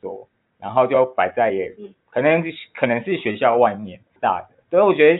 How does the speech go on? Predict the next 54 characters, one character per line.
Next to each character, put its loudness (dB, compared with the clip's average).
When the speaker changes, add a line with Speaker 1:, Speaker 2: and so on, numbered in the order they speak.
Speaker 1:
其 -6
实 -10
是 -2
会 8
有 8
一 0
些， 0
Speaker 2:
嗯。 10
Speaker 1:
一 -4
定 0
会 8
是 -2
有 6
一 -2
些 4
机 -8
灵 -4
空 -4
间， -2
然 -2
后 6
不 0
一 0
定， -2
就 -2
像 2
我 -6
刚 4
刚 4
说 6
的， -8
像 0
大 6
陆 -2
其 -8
实 -14
可 0
以 0
用 2
一 -10
些， 2
譬 -2
如 0
石 -8
头 -2
的， -8
做 2
到 6
像 4
现 -2
在 6
有 0
一 -4
些 0